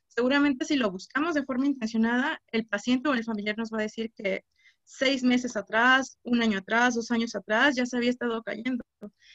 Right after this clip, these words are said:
Entonces, no es de que la fractura cause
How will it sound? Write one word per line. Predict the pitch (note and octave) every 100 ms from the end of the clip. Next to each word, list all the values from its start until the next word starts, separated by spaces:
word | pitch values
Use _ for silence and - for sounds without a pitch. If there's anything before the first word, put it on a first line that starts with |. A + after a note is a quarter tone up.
| _
Entonces, | - B3 D4 - -
no | C4 D#4
es | F#4+ G4+
de | F#4+
que | B3+
la | G#3
fractura | A3 G#3 - C4 C4+ C4+ _
cause | C4 C#4+ C#4 A3+